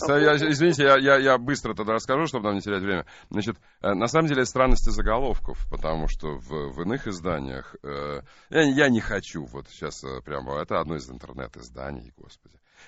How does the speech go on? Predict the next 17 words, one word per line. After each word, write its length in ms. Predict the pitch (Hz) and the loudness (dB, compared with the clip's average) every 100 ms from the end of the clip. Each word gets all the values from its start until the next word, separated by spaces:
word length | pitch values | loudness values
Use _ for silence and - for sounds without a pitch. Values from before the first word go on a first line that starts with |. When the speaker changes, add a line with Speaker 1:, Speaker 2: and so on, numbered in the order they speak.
| - | -16
Speaker 2:
Не, 120 | 67 - | -12 -4
но, 360 | 95 90 71 | 0 0 -2
но 160 | 85 98 | -2 -2
это 120 | 95 | -4
характерно. 840 | - 98 98 - 104 71 60 - - _ _ _ _ _ | -6 -6 -6 -8 -8 -8 -8 -14 -18 _ _ _ _ _
То 80 | - | -10
есть 160 | 87 - | -8 -2
мы, 240 | 110 120 | 0 2
э, 420 | 120 82 82 80 - | 0 -2 -2 -4 -4
мы 200 | 92 98 | -4 -4
понижаем 560 | 98 98 92 104 95 80 | -4 -4 -2 -2 -2 -4
собственный 500 | - 95 - 73 65 | -6 -8 -8 -8 -8
человеческий 500 | 76 76 73 - 78 | -8 -8 -8 -12 -14
статус, 420 | - 95 85 - | -10 -8 -8 -14
в 120 | - | -14
том 200 | 80 69 | -10 -10
числе, 580 | - 71 - 82 95 | -12 -18 -14 -10 -10